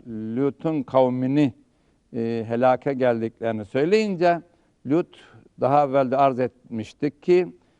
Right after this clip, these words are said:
İbrahim Aleyhisselam yeğeniydi ve inanmış bir kimseydi, peygamberdi. İbrahim Aleyhisselam telaşla, "Peki Lut ve onun yanındaki müminler?" deyince,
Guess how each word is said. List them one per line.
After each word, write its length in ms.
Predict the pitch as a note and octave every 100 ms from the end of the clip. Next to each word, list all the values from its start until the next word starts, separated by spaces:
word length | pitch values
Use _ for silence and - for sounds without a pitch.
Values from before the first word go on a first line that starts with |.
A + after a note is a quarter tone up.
| _ -
İbrahim 480 | B2+ C3 C#3+ D#3
Aleyhisselam 560 | D3+ C#3 A#2 B2+ C#3 D3
yeğeniydi 760 | C#3+ D#3+ D#3+ E3+ E3+ B2+ G#2+
ve 140 | A#2 C3
inanmış 680 | C3 B2+ A#2 B2+ D#3 - B2
bir 160 | G#2+
kimseydi, 800 | - A#2 G#2+ E3 F#3+ D#3+ C#3+ F#2+ -
peygamberdi. 920 | A2 G2+ A#2 A2 A#2+ E3 D#3+ C#3 G2 _ _ _ _ _ -
İbrahim 380 | A#2 C3 D3+ D#3+
Aleyhisselam 720 | C#3 B2+ - B2+ D3 D#3 D3
telaşla, 880 | - A#2+ C3+ C#3+ - B2 C#3 C#3 -
"Peki 360 | A#2+ - B2
Lut 340 | C#3 F3 - _ A#2
ve 340 | A2+ A2+ A2
onun 480 | A#2 A#2+ B2+ A#2 G2 _ _ _ A2+
yanındaki 520 | A#2+ A#2+ A#2 A#2+ A2+
müminler?" 800 | B2 B2+ C3 C3 F3 E3 A2 A#2
deyince, 540 | D3 G3 F3 F3+